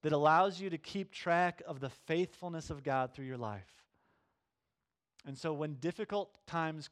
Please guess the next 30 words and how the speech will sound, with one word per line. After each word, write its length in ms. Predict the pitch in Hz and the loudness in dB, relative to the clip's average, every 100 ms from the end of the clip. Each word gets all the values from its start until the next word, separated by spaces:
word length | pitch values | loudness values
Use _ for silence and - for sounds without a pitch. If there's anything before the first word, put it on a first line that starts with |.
| - | -16
come, 420 | - 160 135 127 | -8 -4 -4 -4
you 140 | 131 | -8
can 240 | 131 139 139 | -8 -8 -6
look 200 | 165 - | -8 -4
back 360 | 151 131 127 - | 0 0 -2 -6
and 180 | 143 127 | -12 -10
see 380 | - - 160 151 | -12 -8 -6 -4
how 260 | 120 135 | -4 -4
God 380 | 131 143 143 160 | -2 -2 0 -2
has 340 | 139 139 120 - - _ - | -2 -4 -6 -12 -20 _ -10
provided 600 | 147 127 143 156 156 147 | -8 0 4 4 2 -4
for 160 | - | -10
you 260 | 127 120 117 - | -10 -8 -10 -4
over 520 | 165 190 180 190 190 | 0 0 -2 -6 -6
and 160 | 156 127 - | -6 -8 -6
over 500 | 156 160 143 160 165 | -6 -6 -6 -10 -8
and 160 | 139 131 - | -8 -10 -8
over 500 | 131 131 135 135 139 | -8 -6 -8 -8 -10
again. 380 | 139 120 113 110 - - - | -10 -8 -8 -8 -16 -20 -14
And 100 | - | -6
in 100 | 139 | -4
the 60 | 135 | -4
midst 420 | 135 147 190 - | -4 -2 -4 -2
of 80 | 208 | -6
the 80 | 180 | -6
trial, 540 | - 156 135 127 120 - | -6 -2 0 2 0 -2
a 80 | 123 | 0
lot 240 | 135 156 | 2 2
of 40 | |
times, 440 | 156 143 127 123 | 0 -4 -4 -6